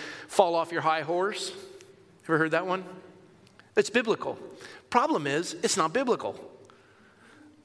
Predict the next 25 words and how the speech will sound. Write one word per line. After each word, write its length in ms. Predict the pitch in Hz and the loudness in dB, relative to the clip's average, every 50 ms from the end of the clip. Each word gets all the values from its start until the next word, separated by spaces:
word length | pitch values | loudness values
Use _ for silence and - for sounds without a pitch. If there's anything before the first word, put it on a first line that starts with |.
| _ - - _ _ _ _ _ _ _ _ _ - - _ - | _ -20 -20 _ _ _ _ _ _ _ _ _ -20 -14 _ 2
This 160 | 196 202 226 | 2 2 4
is 100 | 220 180 | 2 0
the 120 | 190 208 | 0 0
depiction 460 | 180 165 - - 247 240 - - 185 160 | 0 2 2 2 0 0 0 -2 -2 0
of 120 | 160 151 | -2 0
Saul 800 | - - 202 202 185 156 147 156 170 165 - - - - - - | 2 2 4 4 2 2 0 0 -2 -4 -6 -12 -18 -18 -2 2
being 160 | - 185 185 180 | 4 4 4 2
hit 340 | 165 190 208 202 180 - | 2 0 0 0 0 -2
by 280 | 156 156 156 151 151 151 | 0 0 2 0 0 0
the 100 | 151 165 | 0 0
Lord. 420 | 165 180 190 180 151 139 123 - | 2 2 2 2 0 0 -2 0
"Saul, 360 | - 277 359 339 277 247 196 160 | 2 4 4 4 2 0 -2 0
Saul, 400 | - 254 277 254 233 202 175 175 | 2 2 2 2 2 2 2 2
why 80 | 233 | 2
are 100 | 262 247 | 0 0
you 120 | 247 233 170 | -2 -4 -2
persecuting 600 | - 233 247 180 208 202 - 190 156 151 147 143 | 0 0 0 0 -2 -2 0 0 0 0 -2 -2
me?" 80 | 147 | 0
And 60 | 143 | 0
he 80 | 147 139 | -2 0
falls 260 | 139 143 135 147 139 | 0 0 0 2 2
off 140 | 151 143 143 | 0 -2 0
his 100 | 160 - | -2 0
high 160 | - 160 165 | 2 2 2
horse. 380 | 165 190 247 214 135 123 - | 2 0 0 0 -2 -4 -8